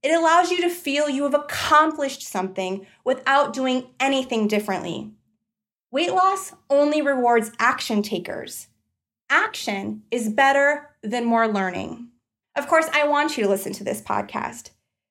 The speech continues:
but it would really light me up to know that you're doing it while you're walking or preparing recipes from the blueprint or this week's meal plan or just some other healthy recipe you like.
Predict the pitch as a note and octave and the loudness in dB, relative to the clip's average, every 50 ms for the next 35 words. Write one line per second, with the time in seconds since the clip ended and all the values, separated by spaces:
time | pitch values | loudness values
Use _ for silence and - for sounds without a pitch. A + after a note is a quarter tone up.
0 | _ _ _ - B3 C#4 C4+ C#4 C4+ C4 B3+ B3+ C#4 D4 D#4+ F4 F4+ F4 F4 D#4+ | _ _ _ -4 -2 0 0 0 0 0 -2 -2 0 2 2 2 4 4 4 4
1 | C#4+ C4 A#3 G#3+ G#3+ G#3 G#3 G#3+ G#3 F#3 E3+ - - - _ _ _ - - C#4+ | 6 6 6 6 4 4 4 4 4 4 2 0 -4 -12 _ _ _ -10 -4 0
2 | C4+ C4 C#4+ D4+ C#4+ B3+ A#3 G#3+ G#3 A3+ A3 A3+ A#3 A3+ G#3 A3 C4 C#4 C#4 B3+ | 2 4 4 6 6 6 6 4 4 2 2 2 2 0 0 2 0 2 2 2
3 | A3+ G#3 G3 G3 - - - A3 B3+ C#4 D4 D#4 D#4 C#4+ C4 A#3+ A3 G#3+ G#3+ A3 | 2 2 0 -2 -4 -6 2 4 6 6 6 6 4 2 0 2 2 2 2 2
4 | A3 - F#3+ E3 F3+ G#3 - - - C#4 C#4+ D4+ D4+ D4+ - D#4+ D4+ - - D4 | 0 -4 -6 -6 -6 -10 -10 -6 -2 2 4 4 4 2 -2 -6 -6 -4 -4 -2
5 | C4+ B3+ A#3+ A#3 A3+ A#3 - A3 A#3 A#3 A#3 A#3 - A3+ A3+ A3+ G#3+ G#3 G#3 G3+ | -2 0 2 0 0 0 -2 -6 -6 -4 -4 -4 -2 -2 -2 -2 -2 -4 -4 -4
6 | - A#3 A3+ G#3+ A3 - A3+ A3 G#3 A3+ A3+ A3+ B3+ A#3+ G#3+ - - A3 G#3+ G#3+ | -2 -2 -4 -4 -2 -2 -2 0 0 0 -2 -2 -6 -8 -8 -4 -4 -2 -2 -2
7 | A3 A3+ G#3+ G#3+ G#3+ B3 A#3 A#3 C4 B3+ B3 - - C#4 C#4+ C#4 - B3+ B3 B3+ | 0 0 0 0 0 -2 -2 -2 -2 -2 -2 -2 -4 -2 -2 -2 0 0 0 0
8 | B3+ B3 - G#3+ A3 G#3+ A3 G#3 G#3 G#3 G#3 G#3 G#3 F#3+ - - - G3+ G3 F#3 | 0 0 0 -2 -2 0 0 0 2 2 2 0 -2 -8 -10 -8 -6 -4 -2 -2
9 | F#3+ F#3 - - - - - | -2 -2 -4 -4 -10 -20 -20